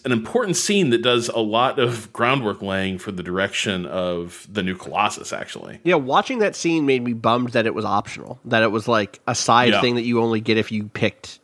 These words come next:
Speaker 2: Wyatt, um, because the stuff with Tekla is just not as interesting, um, i-, in terms of character work and in terms of, like, I, Tekla is fine. I'm, she's a, she's a genius who,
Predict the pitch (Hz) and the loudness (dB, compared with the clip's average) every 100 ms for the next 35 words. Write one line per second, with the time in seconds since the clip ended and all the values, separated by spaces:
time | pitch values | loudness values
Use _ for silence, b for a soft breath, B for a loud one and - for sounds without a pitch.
0 | _ 104 101 120 180 233 B B B B | _ -4 2 4 4 2 B B B B
1 | B 117 110 107 104 113 _ - 139 - | B -2 0 -2 -6 -12 _ -8 -2 2
2 | 156 - 151 202 190 - _ _ - - | 2 2 0 2 0 -2 _ _ -20 -8
3 | 160 151 _ - 147 - 147 127 113 139 | -6 -6 _ -4 -4 0 2 2 0 -4
4 | 123 120 110 117 113 110 104 - - 123 | -6 -4 0 0 0 -4 -6 -14 -4 -2
5 | 135 113 87 71 - 107 107 104 101 69 | -2 -4 -6 -14 -10 -6 -4 -4 -8 -6
6 | 107 - 117 110 123 113 110 104 - 113 | -6 -4 -4 0 0 0 -2 -4 -2 0
7 | 110 - 107 101 101 101 98 - 101 104 | 0 0 -2 -4 -6 -8 -6 -4 -4 -4
8 | 98 B B - 196 165 160 175 156 147 | -6 B B -2 2 2 2 0 0 0
9 | 120 110 _ - 104 98 101 - 107 104 | -2 -4 _ -2 -2 -2 -6 -8 -6 -4
10 | 107 67 73 95 117 107 101 104 - 117 | -6 -10 -12 -4 0 2 0 0 -4 -2
11 | 104 101 110 101 104 104 - - - - | -2 -2 -2 0 2 0 -2 -10 -14 -4
12 | 107 98 104 | -2 -2 -6